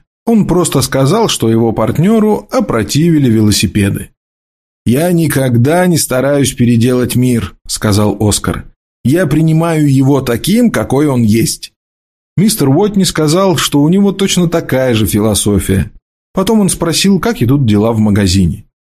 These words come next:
"Ну, не так уж и плохо. Вы знаете, я женился. Жену зовут Норма, и она без ума от велосипедов, так что дела идут неплохо. Работа, конечно, прибавилась, зато я могу все делать по-своему".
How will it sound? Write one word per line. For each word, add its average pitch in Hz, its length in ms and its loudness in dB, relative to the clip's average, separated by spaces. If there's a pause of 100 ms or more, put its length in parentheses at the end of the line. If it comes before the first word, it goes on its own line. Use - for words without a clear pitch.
(160)
"Ну, 214 480 0
не 110 220 0
так 107 240 -2
уж - 120 -4
и 143 60 0
плохо. 139 560 -2 (280)
Вы 180 180 0
знаете, 147 600 0
я 208 220 0
женился. 113 680 0 (340)
Жену 202 320 2
зовут 147 480 0
Норма, 131 800 0
и 113 80 -2
она 160 260 0
без 120 220 2
ума 110 320 0
от 104 120 -4
велосипедов, 110 800 0 (180)
так 131 200 -2
что 123 120 -2
дела 127 320 2
идут 120 280 -2
неплохо. 107 640 0 (300)
Работа, 214 380 0
конечно, 185 440 0
прибавилась, 156 840 0
зато 147 380 0
я 185 160 0
могу 151 340 0
все 165 300 0
делать 117 400 0
по-своему". 104 720 0